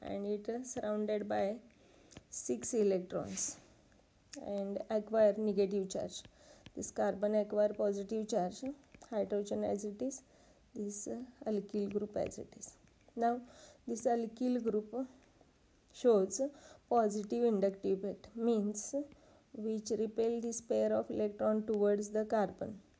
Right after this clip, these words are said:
and this is the bulky group or the electron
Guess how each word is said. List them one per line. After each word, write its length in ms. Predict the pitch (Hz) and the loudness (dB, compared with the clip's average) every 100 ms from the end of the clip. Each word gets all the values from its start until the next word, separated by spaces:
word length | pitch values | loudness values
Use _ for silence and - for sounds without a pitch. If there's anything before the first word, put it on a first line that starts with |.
| _ _ _ _ _ - - _ - - | _ _ _ _ _ -20 -20 _ -20 -8
and 500 | 202 190 180 202 285 - _ - | -4 -2 -2 -2 -4 -4 _ -8
this 160 | 208 | -4
is 160 | 233 220 | -2 2
the 140 | 233 | 2
bulky 520 | 208 220 208 208 233 208 | 4 2 0 -2 -4 -2
group 360 | 214 240 240 - - _ _ _ _ _ - 208 | 0 -2 -6 -20 -20 _ _ _ _ _ -8 2
or 160 | 202 | 2
the 340 | 190 196 220 277 - - - - - | 2 0 -2 -2 -12 -20 -20 -20 -6
electron 920 | 220 220 220 226 - 226 233 233 240 | -2 2 2 0 -4 2 4 4 0